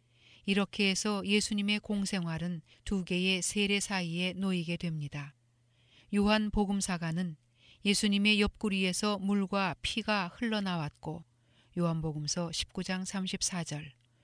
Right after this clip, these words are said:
"영과 물과 피가 밀접하게 일치되었습니다."라고 말한 것은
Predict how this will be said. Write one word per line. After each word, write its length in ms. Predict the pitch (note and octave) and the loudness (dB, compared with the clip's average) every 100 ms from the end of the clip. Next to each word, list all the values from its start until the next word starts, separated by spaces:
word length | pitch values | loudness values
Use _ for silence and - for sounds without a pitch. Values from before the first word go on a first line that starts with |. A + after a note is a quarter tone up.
| _ _ _ _ - - | _ _ _ _ -12 2
"영과 560 | F#3+ G3 F#3+ G3 G3 | 4 4 4 4 2
물과 560 | F3+ G3 G3 - G#3+ G3 - | 2 2 2 2 0 0 -2
피가 460 | - A3 D#3 C3+ - | -4 -2 -4 -4 -8
밀접하게 680 | F#3+ F#3+ - F#3 F3+ F3 F#3+ | 0 0 0 0 0 0 0
일치되었습니다."라고 1500 | G3 G3+ - G#3 F#3+ F3+ - F3 D#3+ E3 D#3 E3 E3 F#3 F3 | 0 0 0 0 0 -2 -2 -4 -4 -4 -4 -6 -4 -4 -4
말한 380 | E3+ E3+ D#3+ D#3 | -2 -2 -4 -4
것은 360 | D#3 G3 F#3 | -6 -4 -6